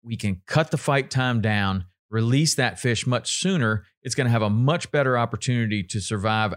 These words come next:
after the fight. That's exactly what we wanna do. There's a ton of research now on the bonefish and how fragile these fish are,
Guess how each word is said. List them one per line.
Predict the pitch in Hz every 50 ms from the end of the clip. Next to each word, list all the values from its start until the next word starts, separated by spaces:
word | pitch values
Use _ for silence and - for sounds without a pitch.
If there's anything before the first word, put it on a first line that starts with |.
| - -
after | 120 123 131 - - 131 117
the | 104
fight. | 101 - - 110 107 107 104 - _ _ _ _ _ -
That's | 120 113
exactly | - 104 92 110 127 131 127 - 135 120 101 - -
what | 131 135 131
we | - 131
wanna | 120 120 117 110 107
do. | 101 120 110 104
There's | 104 104 95 -
a | 127
ton | - - - 160 165 165
of | 147 117 98
research | 113 113 107 - - 101 95 - -
now | 110 104 101 101 101 98 98 - _ _ _ _ _ -
on | 107 107 104
the | 98
bonefish | 87 92 120 135 143 135 117 - 110 92 98 -
and | - 92
how | 95 113 110
fragile | - - 117 117 113 120 117 117 110
these | 95 98 95 90
fish | - - 110 98 - -
are, | 113 113 107 104 101 92